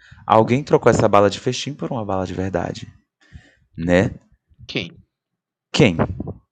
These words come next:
Speaker 1: Por quê? Para
Speaker 2: Queria
Speaker 1: quê?
Speaker 2: o quê com isso?
Speaker 1: Fica aí o questionamento. Exatamente. É, eu lembro que as...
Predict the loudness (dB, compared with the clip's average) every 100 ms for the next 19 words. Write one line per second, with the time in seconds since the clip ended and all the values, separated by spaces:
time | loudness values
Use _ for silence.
0 | _ 0 0 0 -4 -4 -6 _ -20 _
1 | _ _ 0 2 2 2 0 0 -6 -10
2 | -10 -10 -12 -16 -8 -8 -2 0 0 -2
3 | -6 -6 -8 -8 -10 -12 -18 -20 _ -20
4 | _ _ -8 -4 -4 -6 -8 -12 -18 -20
5 | -20 -12 -6 -4 0 0 0 0 0 0
6 | 0